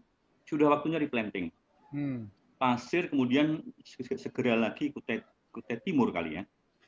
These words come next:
Speaker 1: Itu kita tahun dua ribu tujuh belas sampai dua puluh, itu lima ribu enam ratus delapan hektar dengan petani dua puluh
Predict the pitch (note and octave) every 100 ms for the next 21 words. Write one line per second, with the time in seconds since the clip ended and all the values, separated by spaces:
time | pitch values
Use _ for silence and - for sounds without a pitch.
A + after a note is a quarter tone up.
0 | _ _ _ - _ _ _ _ _ _
1 | _ - E3+ C4 C4 B3 F#3 - _ _
2 | _ _ - - - - G#3 G3+ - E3+
3 | F3 E3+ B2+ A#2+ B2 C3 - B2+ B2 B2
4 | C3+ C#3 A#2+ A2 - G2+ D3 - - F#3+
5 | F3 _ C3 C3+ C3 C3+ C3+ B2 A#2+ -
6 | A#2+ A2+ - - A#2+ A#2 B2+ B2 B2 _
7 | A#2+ A#2 A2+ G2 G2 - A2 G#2+ G2+ _
8 | _ _ - B2 B2 B2+ G#2+ G2 B2 C#3